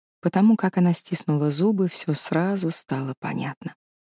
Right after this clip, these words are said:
Вздохнув, будто разговаривал с маленькими детьми,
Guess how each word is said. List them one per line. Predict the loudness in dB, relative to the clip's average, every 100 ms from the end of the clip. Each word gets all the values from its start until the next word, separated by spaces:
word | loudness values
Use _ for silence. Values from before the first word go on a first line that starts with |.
| _
Вздохнув, | 0 2 2 4 2 4
будто | 0 2 0
разговаривал | 2 4 4 4 2
с | 2
маленькими | 2 4 2 4 2
детьми, | 4 2 6 6